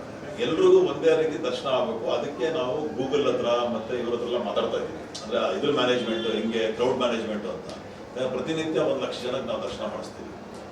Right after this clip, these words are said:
ಹಂಗ ಕ್ರೌಡ್ ಮ್ಯಾನೇಜ್ಮೆಂಟ್ ಮಾತಾಡ್ತಾ ಇದ್ದೀವಿ. ಯಾಕಂದ್ರೆ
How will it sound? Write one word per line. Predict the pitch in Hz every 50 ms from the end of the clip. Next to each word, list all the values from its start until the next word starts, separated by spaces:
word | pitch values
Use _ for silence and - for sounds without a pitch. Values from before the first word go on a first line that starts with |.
| - -
ಹಂಗ | 139 135 143 147 147 - -
ಕ್ರೌಡ್ | - 147 151 147
ಮ್ಯಾನೇಜ್ಮೆಂಟ್ | 147 147 135 135 127 123 139 139 131
ಮಾತಾಡ್ತಾ | 120 110 - 104 104 104 101
ಇದ್ದೀವಿ. | - - - - - - - - - - - - - - -
ಯಾಕಂದ್ರೆ | - - 139 143 147 147 - - - - -